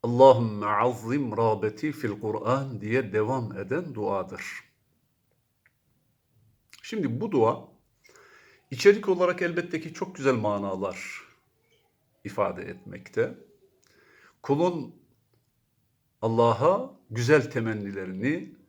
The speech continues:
sunması şeklinde bir duadır. Bu anlamda söylenecek hiçbir şey yok. Ancak hatırlatmak istediğim konu şudur.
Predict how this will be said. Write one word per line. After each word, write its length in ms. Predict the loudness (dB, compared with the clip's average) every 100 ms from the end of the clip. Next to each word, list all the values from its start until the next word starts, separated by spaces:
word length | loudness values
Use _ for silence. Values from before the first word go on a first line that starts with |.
| _ _ _ _
sunması 920 | -18 -6 -4 0 0 0 2 2 0 -6 -20 _ _
şeklinde 540 | -10 -8 -8 -8 -6 -4
bir 200 | -4 -2
duadır. 440 | 0 0 -2 -8 -12 -18 _ _ _ _ _ -20 -20 -20 -20 -20 -20 -20 -20 -20 _ _ _ _ _ _ _ _ _
Bu 180 | 2 4
anlamda 580 | 4 2 6 6 6 2
söylenecek 560 | -2 2 4 2 0 -6
hiçbir 240 | -6 -6
şey 240 | -6 -6 -2
yok. 520 | -2 -2 -10 -18 -20 _ _
Ancak 460 | -4 -2 0 -2 -2
hatırlatmak 640 | -6 -2 0 0 -2 -6
istediğim 640 | -4 -2 0 2 2 -2
konu 300 | -4 -4 -4
şudur. 420 | -4 -4 -4 -6